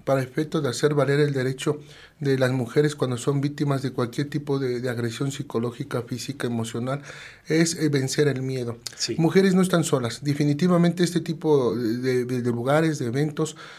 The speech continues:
Speaker 1: son para, para ponernos a sus órdenes de todas ustedes. Todas aquellas mujeres que son víctimas, si tienen algún temor, comunicarse aquí a los teléfonos de, de esta radio tan, tan hermosa que da este
Speaker 2: Gracias.
Speaker 1: espacio.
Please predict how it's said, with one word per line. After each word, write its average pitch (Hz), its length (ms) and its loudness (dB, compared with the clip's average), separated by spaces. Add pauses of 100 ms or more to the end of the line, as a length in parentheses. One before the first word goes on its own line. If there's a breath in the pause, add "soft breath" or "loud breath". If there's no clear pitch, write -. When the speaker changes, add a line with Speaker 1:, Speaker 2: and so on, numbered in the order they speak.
(120)
Speaker 1:
son 165 240 0
para, 143 320 0
para 123 240 -2
ponernos 170 420 4
a 143 60 0
sus 123 260 -4
órdenes 147 360 6
de 127 80 2
todas 135 360 2
ustedes. 107 520 -4 (320 loud breath)
Todas 165 260 4
aquellas 160 280 4
mujeres 151 380 2
que 143 120 -2
son 147 240 -2
víctimas, 151 480 -4 (220 loud breath)
si - 160 -4
tienen 202 340 6
algún 180 320 2
temor, 170 340 4
comunicarse 151 640 0
aquí 165 300 0
a 180 40 4
los 147 160 2
teléfonos 135 560 -2
de, 113 220 -4
de 127 120 0
esta 139 200 0
radio 139 260 2
tan, 123 240 -2
tan 120 160 0
hermosa 139 460 2
que 143 120 -4
da 131 120 2
este 139 140 -2
Speaker 2:
Gracias. 135 180 -2
Speaker 1:
espacio. 156 420 4